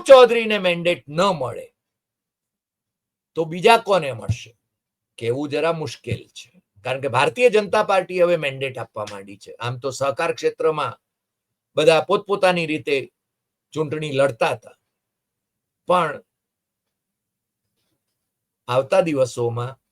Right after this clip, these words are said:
જે ચૂંટણી થશે એમાં જે કોઈ ઊભા રહે, ઘણી વખતે મેન્ડેટ આપેલા પેનલો એ હારી પણ શકે છે. તમે જોયું છે ઘણી બધી જગ્યાએ, અને આવતા દિવસોમાં તો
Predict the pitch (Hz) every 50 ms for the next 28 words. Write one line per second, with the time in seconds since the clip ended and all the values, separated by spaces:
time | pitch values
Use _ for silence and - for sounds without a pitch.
0 | _ _ _ - 113 113 156 175 170 120 - 139 135 123 123 131 131 127 120 -
1 | 143 143 - - 127 123 123 - - _ _ _ _ _ _ _ _ _ _ _
2 | _ - 147 156 156 160 151 139 117 - 165 190 - - 311 349 381 370 339 294
3 | 190 208 190 170 147 131 123 - - _ _ - - _ _ _ _ _ _ _
4 | _ _ _ _ _ _ _ _ _ - - 170 196 208 214 208 - - 196 196
5 | - 208 196 175 165 170 170 175 180 185 226 240 240 240 - 202 180 175 - -
6 | 175 165 156 156 151 147 143 139 135 135 - _ _ _ _ - 151 156 165 185
7 | 196 185 156 131 127 123 117 - _ _ _ _ _ _ _ - 147 139 117 -
8 | - 120 110 123 156 170 160 - 208 196 185 160 - - 107 - - - 85 78
9 | - - - _ _ _ _ _ _ _ _ _ _ _ _ _ _ _ _ -
10 | - 127 135 131 117 143 175 208 247 277 - 196 175 117 131 131 127 123 120 113
11 | 117 110 110 110 107 113 110 110 110 110 110 - _ _ _ - - 139 143 139
12 | 170 - - 262 254 240 214 202 202 190 - 185 185 185 214 233 247 -